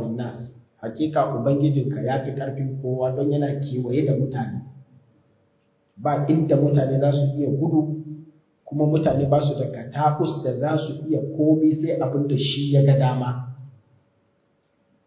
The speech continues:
Shi ne ma'anar "inna rabbaka ahata bin nas." "Wa ma ja'alna ru'ya allati arayna."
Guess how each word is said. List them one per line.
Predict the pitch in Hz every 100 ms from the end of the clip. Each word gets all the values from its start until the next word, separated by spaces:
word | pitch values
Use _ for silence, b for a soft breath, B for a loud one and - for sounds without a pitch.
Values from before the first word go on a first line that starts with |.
| _
Shi | - 165
ne | 143
ma'anar | 127 139 - 156
"inna | 180 165 135
rabbaka | 135 147 147 135
ahata | - - 135 - 120
bin | 110 107
nas." | 117 113 - - - - _ _ _ _ _ _ _ _ _ _ _ _ _ _ _ _ _ _ _ _ _ _ _ _ _
"Wa | 131 143
ma | 165 208
ja'alna | 196 156 151 160 165 160
ru'ya | 185 190 160 147
allati | 143 156 151 151 135
arayna." | 123 123 123 - 139